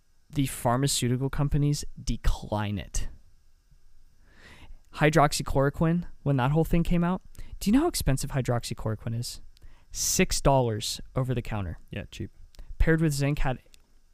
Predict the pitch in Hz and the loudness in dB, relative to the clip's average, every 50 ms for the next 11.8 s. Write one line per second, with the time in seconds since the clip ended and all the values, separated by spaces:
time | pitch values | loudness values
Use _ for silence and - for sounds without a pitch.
0 | - - - 175 170 165 165 156 151 139 143 127 123 117 113 107 - - - - | -18 -6 -2 2 2 2 4 2 2 2 2 0 0 -2 -2 -2 -4 -6 -6 -4
1 | - 110 101 - - 98 101 - - - - - - - - - - 175 208 220 | -6 -6 -4 -4 -6 -6 -6 -8 -10 -16 -20 -20 -20 -20 -16 -6 2 6 6 8
2 | 208 180 165 165 165 170 175 160 147 139 139 139 143 139 123 120 127 135 135 143 | 8 8 6 6 4 4 4 2 2 2 0 0 2 2 2 0 0 0 0 0
3 | 131 127 - 131 127 120 120 - - 127 135 - - - - - - - 117 117 | 0 0 0 -2 -2 -2 -4 -4 -6 -6 -8 -8 -10 -18 -20 -20 -12 -6 -2 0
4 | 113 107 107 104 110 135 165 - - - - - 123 117 120 - - - - - | 0 0 0 0 -2 -2 -4 -6 -10 -14 -4 -2 0 0 0 -2 -4 -10 -18 -20
5 | - - - - - 135 131 131 - 135 135 131 - - 135 - - - 123 120 | -20 -20 -20 -10 -4 -4 -4 -2 -2 -2 0 0 0 0 -2 -2 0 -2 -2 -2
6 | - - - 117 113 - - - - - - - - - - - - - - - | -2 -4 -6 -6 -6 -6 -8 -8 -8 -8 -8 -6 -6 -8 -8 -8 -12 -14 -16 -16
7 | - - - - - - - - - - - - - - - 101 104 113 151 170 | -18 -18 -20 -20 -20 -20 -20 -20 -20 -20 -20 -20 -20 -14 -10 -6 -2 -2 -2 -2
8 | - - - - - - - - - - _ _ - - 113 110 - - - - | -4 -6 -10 -10 -12 -14 -16 -20 -20 -20 _ _ 0 2 2 2 2 -4 -8 -8
9 | - - _ _ _ _ _ _ _ _ _ _ _ _ _ _ _ _ _ _ | -10 -14 _ _ _ _ _ _ _ _ _ _ _ _ _ _ _ _ _ _
10 | _ - - - - - - - - _ _ - 131 - - - 160 - - - | _ -20 -20 -20 -20 -20 -20 -20 -20 _ _ 0 2 2 2 2 -2 -6 -6 -8
11 | - - - 131 131 - - - - - 196 190 185 175 151 | -10 -6 -4 -4 -4 -4 -8 -8 -2 0 0 2 2 0 0